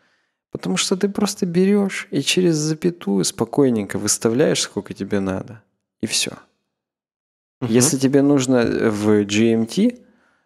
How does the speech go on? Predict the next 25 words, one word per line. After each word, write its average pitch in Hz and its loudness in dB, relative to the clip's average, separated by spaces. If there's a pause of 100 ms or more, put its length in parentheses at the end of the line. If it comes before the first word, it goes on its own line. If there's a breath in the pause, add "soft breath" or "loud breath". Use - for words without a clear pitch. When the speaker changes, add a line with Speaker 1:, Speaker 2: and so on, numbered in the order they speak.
(140 soft breath)
Speaker 1:
то 110 -2
ты 139 2
внутри 127 2
конструктора 127 0
эти 113 0
аргументы 113 2
ещё 101 -2
оборачиваешь 107 0
в 101 -4
метод 110 -2
date 127 0
точка 113 -2
U 101 0
T 107 -12
C. - -4 (960)
Просто 120 0
как - -12
раз 104 0
два 104 0
три. - -10 (920)
Не 107 2
надо 95 0
G 95 -2
M 92 -4
T. 95 -8